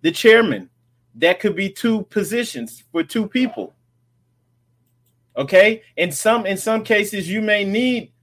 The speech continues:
two positions, you know, um, as a check and balance, right?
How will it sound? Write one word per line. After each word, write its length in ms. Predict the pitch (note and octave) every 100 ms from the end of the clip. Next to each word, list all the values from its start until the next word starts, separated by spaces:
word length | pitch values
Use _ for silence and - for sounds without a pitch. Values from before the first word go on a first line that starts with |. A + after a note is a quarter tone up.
| _
two 200 | - G#3+
positions, 760 | G3 D#3 F3 E3 D#3 B2 - - _ _ _ _
you 120 | - E3
know, 340 | F3+ F#3 - _ _ -
um, 400 | F3 - E3+ E3
as 180 | F3+ E3
a 80 | E3+
check 380 | - G#3+ G#3
and 160 | G3 D#3+
balance, 720 | E3+ A#3 G#3+ - - - - _ _ _ _ _ _ _ _ -
right? 340 | C3+ F3+ G#3